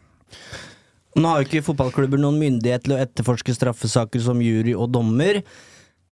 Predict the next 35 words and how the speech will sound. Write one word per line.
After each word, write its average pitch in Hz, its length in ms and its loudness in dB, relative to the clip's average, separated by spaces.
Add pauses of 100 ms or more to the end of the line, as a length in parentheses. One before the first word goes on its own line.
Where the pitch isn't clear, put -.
(400)
Men 143 180 4
United 143 300 0
skriver 143 480 2
i 165 60 0
sin 165 200 0
pressemelding 143 640 0
at 165 160 -6
deres 120 280 0
konklusjon 170 760 0 (180)
er 113 240 0
at 135 160 -4
Greenwood 127 460 0 (140)
ikke - 360 -2
er 127 160 0
skyldig 117 500 0
i 123 60 2
punktene 117 480 -2
han 113 140 0
var 107 260 -2
tiltalt 110 480 -2
for. 104 200 -2 (120)
Likevel 160 720 0
så 147 200 0
har 135 100 0
de 131 80 0
da 123 100 2
falt 123 320 -2
ned 113 460 -2 (180)
på 123 140 4
at - 100 -4
han 123 160 2
er 104 240 -2 (160)
ferdig 110 560 -2
i 113 80 0
klubben. 107 380 -2